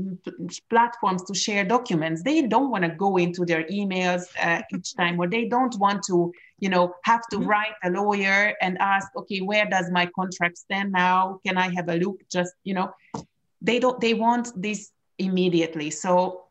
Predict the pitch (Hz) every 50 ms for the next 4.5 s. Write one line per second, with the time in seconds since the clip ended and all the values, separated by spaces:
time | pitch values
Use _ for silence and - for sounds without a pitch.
0 | _ - - 226 262 277 262 - 254 285 294 285 254 220 220 220 - - - -
1 | 196 180 180 185 185 180 - - 151 160 165 165 170 175 175 170 170 165 160 165
2 | 170 170 185 202 185 214 208 180 196 190 190 196 190 190 - - _ _ _ _
3 | _ - 185 185 185 170 170 165 165 160 156 156 - - 165 165 165 160 - -
4 | 170 156 147 160 165 - - - -